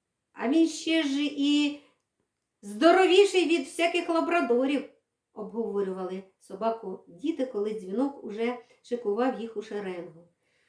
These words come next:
«Ну так, це породистого викинь на вулицю і наступного дня здохне. А цей і в воді не потоне, і в вогні не згорить. Та й на вигляд він симпатичний. Ще й від урагану врятував»,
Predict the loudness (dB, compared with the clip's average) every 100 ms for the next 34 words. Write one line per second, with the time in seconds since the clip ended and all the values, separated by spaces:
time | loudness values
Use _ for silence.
0 | _ _ 4 4 6 2 2 -6 -20 _
1 | _ -12 -2 2 2 0 -6 _ -4 0
2 | 0 -2 -4 -4 0 2 0 -4 _ -6
3 | -4 2 4 6 6 4 2 2 2 2
4 | 2 2 2 0 -2 0 2 2 0 0
5 | -4 -6 -6 -12 -16 -20 _ _ -2 2
6 | 4 6 4 2 0 4 6 6 2 -4
7 | -2 -2 -2 -4 0 0 0 -4 -2 2
8 | 4 4 2 0 0 0 0 -4 -6 _
9 | _ _ _ _ _ _ _ _ -4 -2
10 | -2 0 0 0 -2 0 0 0 -4 _
11 | _ _ _ _ -4 0 0 2 0 -2
12 | -6 -8 -10 -12 _ _ _ _ _ _
13 | _ _ _ _ _ _ _ _ _ 2
14 | 4 4 0 2 4 6 6 6 6 4
15 | 0 0 2 0 -2